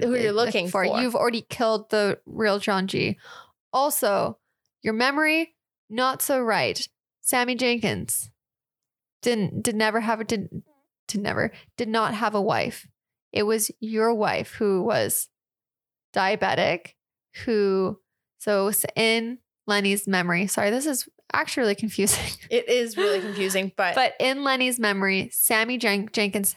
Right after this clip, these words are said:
Speaker 1: had a wife, and that was the one who kept coming to him and asking all these questions about S-, Sammy Jenkins. And the wife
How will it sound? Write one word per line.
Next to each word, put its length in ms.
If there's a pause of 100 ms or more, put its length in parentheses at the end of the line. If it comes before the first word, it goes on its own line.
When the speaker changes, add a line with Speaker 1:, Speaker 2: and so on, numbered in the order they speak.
(100)
Speaker 1:
had 240
a 60
wife, 340
and 100
that 140
was 120
the 60
one 200
who 180
kept 260
coming 300
to 120
him 220
and 200 (140)
asking 360
all 100
these 160
questions 340
about 300
S-, 240
Sammy 280
Jenkins. 460 (480)
And 140
the 60
wife 440